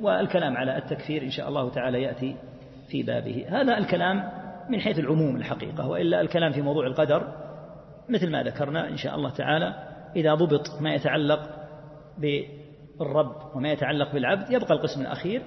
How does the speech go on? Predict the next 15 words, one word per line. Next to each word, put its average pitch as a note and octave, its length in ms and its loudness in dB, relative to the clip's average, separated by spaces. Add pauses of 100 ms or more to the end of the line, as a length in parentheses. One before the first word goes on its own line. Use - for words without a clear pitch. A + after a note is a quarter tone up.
(120)
التحذير C#3+ 680 -2 (1300)
من G#3 320 0 (1120)
المنازعات D3+ 760 2
والمخاصمات C#3+ 760 0
في C#3+ 140 -6
أمر C#3 120 -2
القدر، A2+ 380 -6 (360)
فالقدر D3 360 0
ليس D#3+ 240 0
محل D#3 300 -2
للنزاع C#3 540 2 (640)
والمجادلات، C3+ 680 2
وإنما E3 360 2
هو C#3+ 180 4
محل F#3 520 2